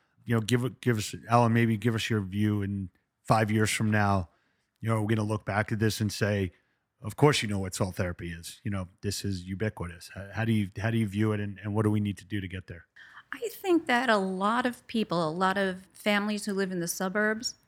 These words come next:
Speaker 2: will start having salt booths in their homes. I think that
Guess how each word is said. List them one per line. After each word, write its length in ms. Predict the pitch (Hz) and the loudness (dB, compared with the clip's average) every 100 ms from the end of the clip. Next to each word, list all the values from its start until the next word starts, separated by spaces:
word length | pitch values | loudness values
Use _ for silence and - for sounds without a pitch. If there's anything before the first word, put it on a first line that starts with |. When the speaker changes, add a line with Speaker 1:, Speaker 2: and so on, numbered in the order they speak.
| _ _ _ - | _ _ _ -8
Speaker 2:
will 80 | |
start 400 | 196 - 208 202 | -4 -2 0 0
having 540 | 196 208 202 202 202 202 | 0 -2 -2 -2 -2 -4
salt 320 | - 202 196 | -4 -4 -4
booths 340 | 202 208 - | -2 -2 -2
in 120 | 208 190 | -2 0
their 140 | 185 | -2
homes. 520 | 180 196 214 240 - _ _ _ _ _ - | -2 -2 -2 -4 -8 _ _ _ _ _ -4
I 300 | 190 180 190 180 - | -2 0 -4 -8 -6
think 320 | 196 185 - | -4 -6 -6
that 400 | 208 180 175 170 | 0 2 2 -2